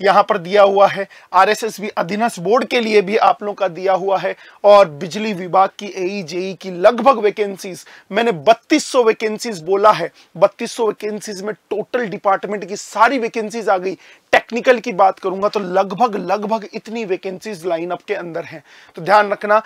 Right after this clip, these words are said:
और आरपीएससी एएन की जो लगभग छह सौ प्लस वैकेंसीज, छह सौ का तो ड्राफ्ट भेज दिया गया है, but इसके अलावा जो आप लोग की वैकेंसीज हैं, मान सकते हैं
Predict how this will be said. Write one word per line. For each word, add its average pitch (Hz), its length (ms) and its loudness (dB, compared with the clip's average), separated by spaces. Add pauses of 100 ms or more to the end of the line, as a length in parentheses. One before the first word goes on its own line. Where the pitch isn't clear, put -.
(180)
और 214 220 6
आरपीएससी 233 960 6 (100)
एएन 247 340 2
की 254 180 -4
जो 175 200 0
लगभग 214 500 2 (480)
छह 269 120 4
सौ 330 340 4
प्लस 277 500 2
वैकेंसीज, 240 760 0
छह 202 140 -4
सौ 233 220 -2
का 226 180 4
तो 247 100 -2
ड्राफ्ट 220 400 4
भेज 240 180 0
दिया 269 200 4
गया 233 160 6
है, 170 100 -4 (340)
but 247 260 8 (180)
इसके 262 260 -2
अलावा 220 520 8
जो 285 140 2
आप 214 300 6
लोग 220 140 -2
की 233 100 -8
वैकेंसीज 202 560 -6
हैं, 196 220 -6
मान 226 180 4
सकते 214 320 -6
हैं 202 80 -4